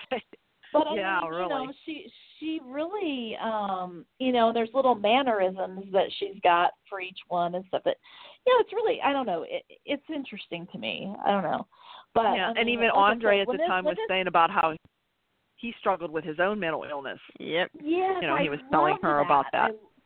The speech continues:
Speaker 1: Yeah.
Speaker 2: I loved that.
Speaker 1: And he conquered
Speaker 2: I love
Speaker 1: his
Speaker 2: that
Speaker 1: demons,
Speaker 2: vulnerability.
Speaker 1: and,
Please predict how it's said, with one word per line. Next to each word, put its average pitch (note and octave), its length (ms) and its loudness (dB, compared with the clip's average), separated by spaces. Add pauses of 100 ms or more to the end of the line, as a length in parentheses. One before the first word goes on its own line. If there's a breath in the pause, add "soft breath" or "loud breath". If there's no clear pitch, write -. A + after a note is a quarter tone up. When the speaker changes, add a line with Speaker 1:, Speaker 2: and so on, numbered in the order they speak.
(520)
Speaker 1:
Yeah. D3+ 340 6
Speaker 2:
I G#3 40 -8
loved A3 280 0
that. G3+ 120 -4
Speaker 1:
And F3 140 2
he B3+ 240 4
conquered G#3 380 4
Speaker 2:
I A#3 40 6
love B3+ 40 6
Speaker 1:
his B3 80 2
Speaker 2:
that F#3+ 160 2
Speaker 1:
demons, A#3 200 0
Speaker 2:
vulnerability. G#3+ 440 -4
Speaker 1:
and, C3+ 120 -8